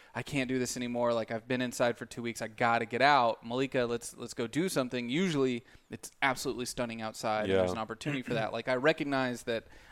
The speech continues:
Speaker 1: I, as a person, don't necessarily need that social contact, but it gets to me eventually, and I
Speaker 2: Mm-hmm.
Speaker 1: gotta get the fuck out of the house and,
Speaker 2: Mm-hmm.
Speaker 1: and get some sunshine and just see different things.
Speaker 2: Yeah.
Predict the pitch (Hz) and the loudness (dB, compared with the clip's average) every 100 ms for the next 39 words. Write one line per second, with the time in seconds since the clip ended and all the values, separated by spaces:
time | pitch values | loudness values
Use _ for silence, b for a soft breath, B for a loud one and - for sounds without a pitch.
0 | b - 143 156 151 151 139 135 131 139 | b 0 2 2 0 -2 -2 -2 -2 -2
1 | 135 127 123 139 135 123 - 123 113 - | -4 -4 -2 -2 0 0 -2 -8 -10 -2
2 | 185 196 196 180 180 - b b b b | -2 0 2 2 0 -6 b b b b
3 | - - 135 127 - 139 131 175 - 185 | -4 4 4 4 -6 -4 0 0 0 -2
4 | 170 156 175 196 147 139 139 98 123 123 | 0 2 2 0 2 2 2 -2 0 0
5 | 87 127 135 156 151 143 151 - 151 139 | 2 2 2 0 -6 -2 -2 0 2 2
6 | 131 151 156 - - - 120 123 120 135 | 2 2 2 -2 -10 -8 -6 -6 -4 -4
7 | - 123 - 147 143 147 139 139 135 - | -4 -8 -4 -4 -2 -2 0 0 -2 -8
8 | b b 120 131 - - 151 156 - 131 | b b -4 -2 -2 0 0 0 0 -2
9 | - 143 131 120 95 92 92 | 0 0 0 -2 2 4 4